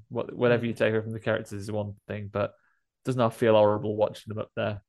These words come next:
Speaker 2: Yeah, there's a lot of tension based on, you know, different methods that they're trying to make the most of to, to survive, and things where you're like, "Oh, they're saved, it's fine," and then things go tits up fairly soon. There's an interesting use of a drone as well,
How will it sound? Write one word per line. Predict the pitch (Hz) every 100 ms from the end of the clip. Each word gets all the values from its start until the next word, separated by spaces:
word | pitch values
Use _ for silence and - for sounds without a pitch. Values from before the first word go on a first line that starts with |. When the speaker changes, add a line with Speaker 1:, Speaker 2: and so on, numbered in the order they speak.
| _ _ _ _
Speaker 2:
Yeah, | 151 151 151 151
there's | 147 147
a | 165
lot | 139
of |
tension | - 143 131 - 139 131
based | 131 123 120 -
on, | 120 120 110 -
you | 117
know, | 117 113 110 _
different | 120 - 117 101 - _ _
methods | 131 127 110 120
that | 113 92
they're | 104
trying | 131 113 107
to | - 113 107 95 _ -
make | 120 -
the | 107
most | 117 110 -
of | 117 -
to, | 120 110 _ _
to | -
survive, | 104 101 110 131 131 123
and | 113 110 _ _ _
things | 190 156
where | 139
you're | 131
like, | 127 135
"Oh, | - 214
they're | 143
saved, | - 233 196 117
it's | 113
fine," | - 226 156 110 92
and | 117 104
then | 104
things | 95 107 98
go | 92
tits | 92 - -
up | -
fairly | 98 92 95
soon. | - 139 143
There's | 127 104
an | -
interesting | 135 127 117 117
use | 117 110
of | 104
a | 101
drone | 131 131 131 131 139
as | 127 104
well, | 120 127 127 131